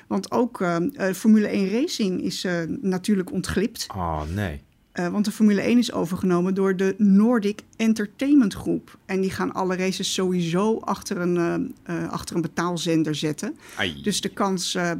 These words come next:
Speaker 1: de kans is gewoon aanwezig dat Max Verstappen kampioen wordt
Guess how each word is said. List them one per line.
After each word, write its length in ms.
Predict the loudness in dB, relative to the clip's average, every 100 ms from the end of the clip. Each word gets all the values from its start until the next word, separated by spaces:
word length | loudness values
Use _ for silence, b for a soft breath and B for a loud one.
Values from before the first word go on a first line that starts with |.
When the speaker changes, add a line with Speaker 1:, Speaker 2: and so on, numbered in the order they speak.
| -8 _
Speaker 1:
de 80 | -6
kans 420 | 0 0 0 -4 -12 -4
is 160 | -4
gewoon 220 | 0 0 0
aanwezig 500 | 0 2 2 0 -4
dat 200 | -4 0
Max 280 | 0 0
Verstappen 560 | -6 -6 -4 -2 -4 -4
kampioen 520 | -2 -2 2 6 6
wordt 320 | 6 0 -4